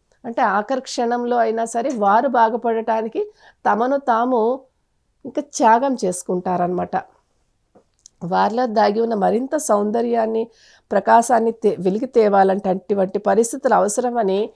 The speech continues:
బోధన చెప్తోంది. So నువ్వు ఒక బోధకుడిగా ఎదుగుతున్నప్పుడు ఇలాంటి ఎన్నో సమస్యలు వస్తాయని తెలుసుకుని ఎరుకతో ముందుకు వెళ్ళాలి.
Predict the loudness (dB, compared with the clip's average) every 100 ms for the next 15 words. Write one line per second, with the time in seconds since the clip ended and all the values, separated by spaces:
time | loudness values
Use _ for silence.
0 | _ _ _ -6 0 0 0 -2 -4 -6
1 | _ -6 -4 -6 -8 _ -12 -8 -8 -10
2 | _ _ -10 -6 -4 -4 -2 -2 -4 -6
3 | -8 -6 -4 -4 -4 -4 -6 -8 -12 -12
4 | -10 -10 -10 _ _ _ _ -2 0 2
5 | 0 -4 -2 -2 -2 -4 -4 -4 -4 -4
6 | -4 -4 -6 -4 -2 -2 -4 -8 -2 0
7 | 0 -6 -14 -8 -6 -4 -4 0 0 0
8 | -4 -4 -2 -2 -2 -4 -2 -2 -2 -2
9 | 0 0 -2 -4 -6